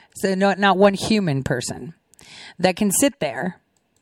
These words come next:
and tell you the story the way it is. Like, "Oh, and then this happened. And then so they went down this rabbit hole.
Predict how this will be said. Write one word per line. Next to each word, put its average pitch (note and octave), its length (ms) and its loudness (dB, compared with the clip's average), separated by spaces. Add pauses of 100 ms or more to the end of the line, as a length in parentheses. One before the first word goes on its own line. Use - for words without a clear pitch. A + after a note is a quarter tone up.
(360)
and F#3 240 2
tell B3+ 260 8
you A#3+ 160 4
the F#3+ 120 0
story A#3+ 480 4
the E3+ 100 2
way F3 180 4
it E3+ 60 2
is. E3 240 -2 (140)
Like, B2 240 -4
"Oh, B3+ 160 12
and F#3+ 120 4
then F#3+ 140 2
this F3+ 200 -2
happened. - 500 -8 (280)
And F#3+ 160 0
then F#3 120 -2
so F#3 180 0
they E3+ 140 0
went D#3+ 180 -2
down D3+ 220 4
this F#3+ 200 4
rabbit B2 260 2
hole. - 280 -6